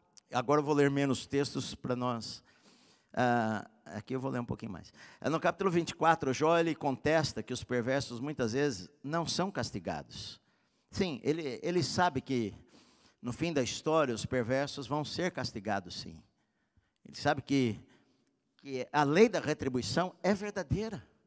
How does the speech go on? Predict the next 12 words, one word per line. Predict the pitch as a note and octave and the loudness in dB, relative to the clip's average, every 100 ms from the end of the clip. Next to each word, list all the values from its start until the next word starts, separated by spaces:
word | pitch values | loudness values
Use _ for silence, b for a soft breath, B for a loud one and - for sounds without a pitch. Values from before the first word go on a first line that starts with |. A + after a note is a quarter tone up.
| _ _ _ _ _ _ _ _ _ | _ _ _ _ _ _ _ _ _
Você | - A2+ C#3+ A#3 - | -8 -2 2 2 0
andar | D#3 C3 E3+ F#3+ | -4 -2 -2 -2
por | D3 | -4
caminhos | C#3+ C#3+ E3+ C3+ | -6 -4 -4 -4
errados, | A#2+ C#3 A3 D#3+ G#2 - | -4 0 0 0 -6 -16
um | F3 G3 | -12 -6
dia | F3+ A3+ | 0 2
você | A3 A3+ | 2 0
vai | A#3+ | 0
colher | B3 B3 E3 A#3 | 2 2 2 -2
aquilo | A3+ - A2+ | -2 -4 -6
lá. | F#2 | -6